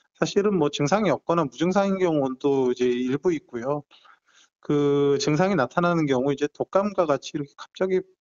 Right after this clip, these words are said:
그 멀쩡하다가 발열, 두통, 근육통 이런 게 나타나기보다는 좀 서서히 증상이 나빠지는 경향이 있습니다.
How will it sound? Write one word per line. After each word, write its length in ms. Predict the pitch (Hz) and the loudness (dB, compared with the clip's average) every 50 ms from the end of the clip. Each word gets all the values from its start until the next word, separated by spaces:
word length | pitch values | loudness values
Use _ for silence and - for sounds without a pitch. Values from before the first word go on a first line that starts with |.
| _ _ | _ _
그 180 | - - 135 131 - _ | -8 -6 -6 -6 -6 _
멀쩡하다가 760 | - 139 - - 202 196 190 185 190 170 160 160 151 147 143 143 _ _ - | -2 -2 0 0 0 0 2 2 2 2 2 2 2 0 0 -2 _ _ -6
발열, 340 | - 139 143 165 165 160 | -2 0 0 2 0 0
두통, 300 | 160 165 - - 170 160 | -4 -8 -4 -2 -2 0
근육통 500 | 147 139 135 _ 160 151 151 - - 151 131 | 0 -2 -4 _ -4 -4 -4 -4 -6 -4 -2
이런 140 | 123 135 147 | 0 0 0
게 80 | 185 | 0
나타나기보다는 1040 | 170 143 127 - - 156 156 156 160 160 147 135 123 123 117 113 127 165 180 151 123 _ _ _ - _ _ _ _ _ _ | 0 -2 -2 -2 -2 -2 0 0 0 -2 -2 -2 -2 -2 -2 -2 -2 -4 -4 -4 -8 _ _ _ -20 _ _ _ _ _ _
좀 160 | _ 156 147 | _ -4 -4
서서히 560 | - - - 202 233 226 233 - 233 226 208 | -4 -2 0 0 0 0 0 0 0 0 0
증상이 440 | - - 151 139 - 160 151 151 143 | 0 -2 -4 0 0 0 0 0 0
나빠지는 520 | 123 - _ - 135 135 135 135 131 135 | 0 -2 _ -2 -2 -2 -2 -4 -4 -2
경향이 360 | 127 123 120 120 131 143 147 139 | -4 -6 -4 -4 -2 -2 -2 -2
있습니다. 500 | 127 - - 120 117 113 - 123 120 | -4 -8 -12 -14 -16 -10 -10 -10 -10